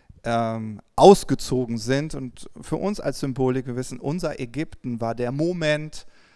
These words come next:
wo wir Jesus noch nicht kannten. Ja? Deswegen feiern wir jetzt nicht das Pessachfest, sondern wir feiern das Abendmahl. Ja? Genau, also nur mal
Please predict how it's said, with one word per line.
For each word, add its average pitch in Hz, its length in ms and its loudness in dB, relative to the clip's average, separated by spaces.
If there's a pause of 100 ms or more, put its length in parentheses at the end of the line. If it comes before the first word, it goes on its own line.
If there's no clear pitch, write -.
(260)
wo 117 160 -8
wir 117 80 0
Jesus 113 400 -4
noch 110 140 -4
nicht - 240 -8
kannten. - 540 -10 (180)
Ja? 127 220 -4 (200)
Deswegen 139 400 -4
feiern 139 400 -4
wir 147 140 -2
jetzt 139 180 -2
nicht - 180 -8
das 117 200 -8
Pessachfest, 208 680 -8 (300)
sondern 131 380 -6
wir 135 160 -2
feiern 123 440 -4
das 117 360 -6 (480)
Abendmahl. 113 760 0 (720)
Ja? 202 240 -2 (440)
Genau, 131 320 4 (260)
also 123 280 0
nur 131 260 0
mal 135 260 0